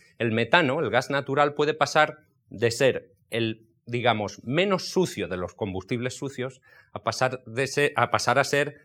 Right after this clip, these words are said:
el, el, el más sucio de los combustibles limpios, en, entre comillas, en pilas de combustible. La energía nuclear, que ahora se habla del renacimiento nuclear, la energía de fisión, la convencional nuclear, pues incluso como un mal menor, porque si el problema es tan grave,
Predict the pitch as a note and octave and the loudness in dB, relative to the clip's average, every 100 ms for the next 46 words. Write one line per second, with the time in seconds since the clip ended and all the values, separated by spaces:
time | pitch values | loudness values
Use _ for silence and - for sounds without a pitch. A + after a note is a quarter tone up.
0 | _ _ - G#2 G2 - G#2 E2+ A2 G2 | _ _ -6 -4 -4 -4 -6 -8 -8 -2
1 | A#2+ - C3+ C3 A#2+ A2+ - A#2+ A#2 C3+ | -2 0 0 2 2 2 0 -2 -2 -2
2 | C3+ D3+ A3+ A3 G2 D#2+ - F#2 G2 - | 0 0 4 2 2 -6 -8 -10 -10 -8
3 | G2+ F#2+ F#2 B2+ D3+ F2+ - F2+ F#2+ F#2+ | -8 -8 -4 -4 -2 -4 -6 -10 -8 -4
4 | F2+ F2+ F#2+ F2+ E2+ - E2+ _ _ _ | -4 -6 -12 -12 -14 -16 -20 _ _ _
5 | _ _ _ _ C3+ C#3 B2+ A#2+ C3+ B2+ | _ _ _ _ 4 6 6 4 4 4
6 | B2 C3 D3+ G3 G3 - B2 B2+ A#2+ B2 | 2 2 8 8 6 2 4 4 2 2
7 | A2+ A#2 A2 G#2 G#2 G2+ G2+ - A2 C3+ | 2 2 2 0 -2 -4 -4 -4 -2 0
8 | C3+ A#2+ A#2 C3 C3+ D3 E3+ F3 G#2 G2 | 0 -2 -2 -2 2 6 4 2 -2 -2
9 | G2 D#3+ C3+ D3+ F3 A2+ F2 - D3+ D3 | -4 0 2 4 2 -2 -6 -2 0 2
10 | C#3 G3 G3+ _ - - G2 F#2 F#2 F2+ | 0 -8 -16 _ -16 -10 -8 -6 -8 -8
11 | G2 A2+ B2 C3 C#3 D3 D3+ - _ _ | -6 -2 -2 -2 2 2 2 -4 _ _
12 | _ - A#2+ A2 G2+ A#3 A3+ G#3 B2+ B2+ | _ -6 -4 -2 0 4 4 4 4 4
13 | A#2 A2+ G2+ A#2+ F#3+ - - A#2+ B2 - | 4 2 4 2 4 2 2 0 0 4
14 | A#2+ - G#2+ A2+ G#3 F3+ D3 - - A3 | 2 2 0 2 4 2 0 4 8 10
15 | E3+ B2 A2 G2 F3+ | 8 4 2 2 -6